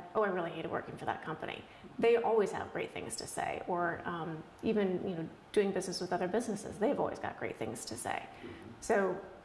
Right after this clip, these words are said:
Speaker 1: to be able to work for a company like that, that's definitely the route that I wanted to go, 'cause I, I can't, you know, sell a product that I don't believe in. I can't work for a company that I don't have respect for,
Speaker 2: Mm-hmm.
Speaker 1: and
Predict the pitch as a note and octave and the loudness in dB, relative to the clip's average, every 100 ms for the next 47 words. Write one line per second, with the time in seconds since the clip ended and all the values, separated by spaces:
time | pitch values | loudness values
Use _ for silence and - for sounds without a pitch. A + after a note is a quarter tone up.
0 | - A3+ C4 A3+ F3 D4+ - F#4+ G#4+ G#4 | 0 2 4 4 4 2 4 4 4 8
1 | G#4 G#4+ G#4+ A4+ G#4+ - - - - - | 8 8 6 4 4 2 -2 -12 -18 -20
2 | - - - D4 - G3 - F3 D#3+ D#3 | -20 -4 2 2 2 0 2 0 0 -2
3 | E3+ E3 D#3+ - D#3 F3 A3+ - - - | 0 0 0 -2 0 2 2 0 -2 -4
4 | C2+ - - F3 - - - - - - | -2 -4 -4 -4 -4 -4 -8 -18 -18 -16
5 | - - - - - D3+ - F3 - G3 | -16 -16 -18 -12 -6 -4 -2 -4 -2 2
6 | F#3+ - - - G3 D#3 E3 - G3 G#3+ | 2 0 -10 -6 -4 -4 -2 2 2 4
7 | G#3+ G#3 G#3 G3+ G3+ F3+ F#3 F#3 G3+ B3+ | 2 0 0 2 2 2 2 4 4 2
8 | G3+ - D3+ F3 F3 G3 G3 G3 F#3+ G3 | 0 -2 0 0 0 0 0 -2 -2 0
9 | G3 F#3 F3 F3 F3 - - - E3+ E3+ | 2 4 4 4 2 0 -4 -2 0 0
10 | E3 - - - - - - E3+ - E3+ | -2 -8 -16 -20 -20 -10 -6 -4 -4 -6
11 | - - F#3 G#3+ C4+ - - - - - | -6 -2 2 2 0 -4 -10 -10 -8 -2
12 | F3+ F3 F3+ F3+ | 2 2 2 0